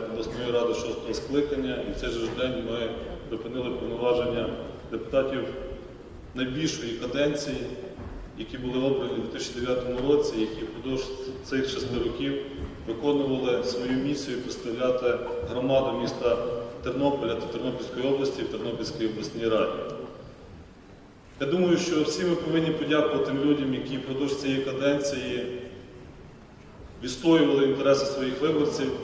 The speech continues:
відстоювали інтереси своїх громад, для того, щоб Тернопільська обласна рада була тим місцем, де люди знають, що вирішуються питання життєдіяльності області та питання,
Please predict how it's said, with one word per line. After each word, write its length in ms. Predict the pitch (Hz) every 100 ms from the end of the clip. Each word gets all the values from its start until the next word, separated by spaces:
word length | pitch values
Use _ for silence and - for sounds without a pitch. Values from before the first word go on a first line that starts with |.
| 104
відстоювали 500 | - 160 156 143 135
інтереси 520 | 127 135 135 135 -
своїх 360 | - 131 135 123
громад, 640 | 123 135 143 143 - - - - 113
для 60 |
того, 200 | 113 143
щоб 280 | 143 143 139
Тернопільська 520 | - 143 - 143 135
обласна 400 | 123 123 127 139
рада 460 | 139 147 143 131 - - 135
була 160 | 139 147
тим 260 | 139 143 143
місцем, 380 | 165 - 147 131 - - 135
де 60 |
люди 220 | 135 131
знають, 380 | 135 139 147 147
що 120 | - 123
вирішуються 680 | 131 139 131 135 131 127 123
питання 680 | 101 - - 127 143 143 139
життєдіяльності 720 | - - 123 131 127 120 -
області 560 | 139 151 143 - 139 135 - - -
та 80 | -
питання, 680 | - - 139 277 139 131